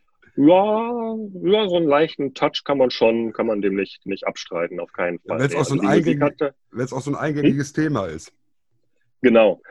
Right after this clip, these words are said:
Speaker 1: Also das Original halt, diese, von dieser Melodie, das war ja von einer befreundeten Band
Speaker 2: Mhm.
Speaker 1: von mir
Speaker 2: Aus
Speaker 1: aus,
Speaker 2: Wuppertal.
Speaker 1: äh, aus Krefeld.
Speaker 2: Ach,
Speaker 1: Krefeld
Speaker 2: Krefeld,
Speaker 1: war, aus
Speaker 2: Krefeld
Speaker 1: Krefeld
Speaker 2: war's,
Speaker 1: waren die.
Speaker 2: genau,
Speaker 1: Hm?
Speaker 2: ja. Aber
Speaker 1: Genau,
Speaker 2: hier um die
Speaker 1: genau.
Speaker 2: Ecke.
Speaker 1: Genau, alles,
Speaker 2: Mhm.
Speaker 1: alles, alles,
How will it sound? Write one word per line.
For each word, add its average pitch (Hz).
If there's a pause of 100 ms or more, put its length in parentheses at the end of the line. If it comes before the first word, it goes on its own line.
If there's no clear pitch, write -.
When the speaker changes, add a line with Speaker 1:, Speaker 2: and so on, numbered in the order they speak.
(160)
Speaker 1:
Also 107
das 120
Original 117
halt, 165
diese, 147
von 139
dieser 139
Melodie, 143
das 135
war 110
ja 123
von 123
einer 113
befreundeten 110
Band 104
Speaker 2:
Mhm. 139
Speaker 1:
von 156
mir 180 (120)
Speaker 2:
Aus 110
Speaker 1:
aus, 113
Speaker 2:
Wuppertal. 95
Speaker 1:
äh, -
aus 98
Krefeld. 123
Speaker 2:
Ach, -
Speaker 1:
Krefeld -
Speaker 2:
Krefeld, -
Speaker 1:
war, -
aus -
Speaker 2:
Krefeld 131 (100)
Speaker 1:
Krefeld 113
Speaker 2:
war's, 101
Speaker 1:
waren 104
die. 113
Speaker 2:
genau, 87
Speaker 1:
Hm? 135
Speaker 2:
ja. - (120)
Aber 98
Speaker 1:
Genau, 101
Speaker 2:
hier 95
um 107
die 104
Speaker 1:
genau. 90
Speaker 2:
Ecke. 85 (1040)
Speaker 1:
Genau, 123
alles, 110
Speaker 2:
Mhm. 98
Speaker 1:
alles, 95
alles, 92